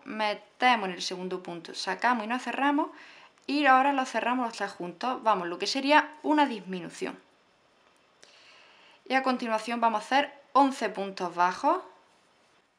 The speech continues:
Uno, dos, tres, cuatro, cinco, seis, siete,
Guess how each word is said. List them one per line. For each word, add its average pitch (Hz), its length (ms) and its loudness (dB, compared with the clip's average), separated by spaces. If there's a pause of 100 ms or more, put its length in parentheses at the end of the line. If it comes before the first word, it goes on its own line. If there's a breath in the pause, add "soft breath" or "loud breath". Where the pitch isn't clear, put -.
Uno, 240 140 -12 (540)
dos, 285 140 -20 (520)
tres, 247 140 -20 (520)
cuatro, 208 200 -18 (460)
cinco, 220 200 -20 (440)
seis, 214 200 -20 (440)
siete, 214 220 -20